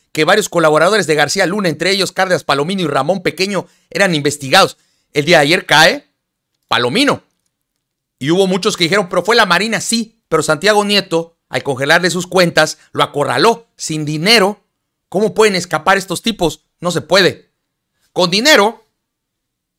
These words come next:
te llega a ver algún policía estatal. "Oye, por ti ofrecen una recompensa. Si tienes dinero, toma aquí cien mil pesos". Y tú no viste nada.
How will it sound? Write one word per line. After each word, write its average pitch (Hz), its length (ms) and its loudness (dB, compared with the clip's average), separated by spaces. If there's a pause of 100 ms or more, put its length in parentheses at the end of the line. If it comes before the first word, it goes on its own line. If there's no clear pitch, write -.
(1040)
te 139 80 -6
llega 175 180 2
a - 20 4
ver 185 320 4
algún 160 280 -4
policía 180 320 -2
estatal. 165 540 0 (1120)
"Oye, 233 260 2
por 180 200 -2
ti 226 100 -2
ofrecen 220 360 -2
una 220 140 0
recompensa. 165 640 -2
Si 127 100 -12
tienes 196 200 -2
dinero, 190 360 -2 (220)
toma 180 220 0
aquí 190 360 -6
cien 151 240 -4
mil 185 180 -6
pesos". 160 500 -4 (920)
Y 131 100 -12
tú 170 140 -6
no 180 80 2
viste 175 260 0
nada. 147 380 2